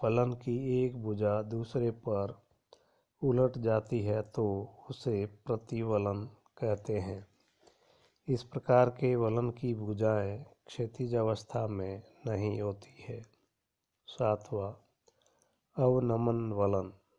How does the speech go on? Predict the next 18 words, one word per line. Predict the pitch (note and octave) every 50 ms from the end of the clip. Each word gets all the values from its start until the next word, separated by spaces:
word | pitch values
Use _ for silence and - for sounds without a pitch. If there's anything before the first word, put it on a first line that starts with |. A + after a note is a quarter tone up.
| _ _ -
जब | B2+ G#2+ G#2+ B2 A#2+ A#2+ A#2+ -
किसी | C3+ A#2+ - - C3+ B2 A#2+
वलन | A2+ A#2 A#2 A2+ A#2 A#2+ B2 A#2+
की | A#2 A#2+ - A2 G#2 G#2 A2+ -
अक्ष | B2+ B2 B2+ B2 B2 - - - G#2 G2 G2 G#2 - - _ _ _ _ _ _ _ _ _ _ _ _ _ _
क्षैतिज | - - B2 A#2 - C3 B2+ B2 A#2+ B2 -
तल | B2+ A#2+ A#2+ A#2
के | A2+ - - B2 A2+ A2+ A#2
समानांतर | A#2 - - A#2+ A#2+ A#2+ A#2+ A#2+ B2 B2 B2 B2 A#2+ A#2+ B2 - B2 A#2+
न | A#2 A2+ A2
होकर | A2 A2 G#2 G2+ G2+ G2+ - - G#2 G2 G2 G2+ - - - - _ _ _ _ _ _ _ _ _ _ _ -
उसके | B2 G#2+ - - - A#2+ A#2
साथ | - - - A#2+ A2 G#2+ G#2 G2+ G2+ - - - _
कोण | - - C3 B2+ B2 B2+ B2 A#2
बनाती | A2+ A2 A2 A2 A2 A2 - - A#2+
है | G#2+ G2 F#2 G2 G2 G2 G2 - _ _ _ _
तो | - B2+ A#2 A2 G#2+
उसे | G#2+ G#2 - - B2 G#2 G2 G2 G2